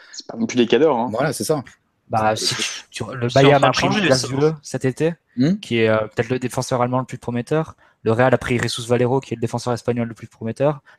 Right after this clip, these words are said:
Speaker 3: La Juve
Speaker 1: Oui,
Speaker 3: a
Speaker 1: voilà,
Speaker 3: six
Speaker 1: mais
Speaker 3: défenseurs
Speaker 1: ça, ça
Speaker 3: centraux en
Speaker 1: reste des, ça,
Speaker 3: effectif.
Speaker 1: ça reste des, des jeunes joueurs. Nacho,
Speaker 3: L'Atlético
Speaker 1: Nacho
Speaker 3: a Lucas
Speaker 1: Valero.
Speaker 3: Hernandez, qui a des références aussi, euh, importantes.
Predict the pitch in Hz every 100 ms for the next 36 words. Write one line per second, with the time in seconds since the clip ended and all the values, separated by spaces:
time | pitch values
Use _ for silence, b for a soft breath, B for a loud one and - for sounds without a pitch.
0 | 113 113 202 240 285 135 123 123 - 127
1 | - 147 160 147 127 - 160 - 139 139
2 | 135 127 127 127 147 170 240 147 - b
3 | _ 131 135 - 156 139 139 139 156 135
4 | 135 143 175 127 131 143 - 120 117 120
5 | 127 127 117 - 120 113 110 110 b b
6 | - - - 160 170 -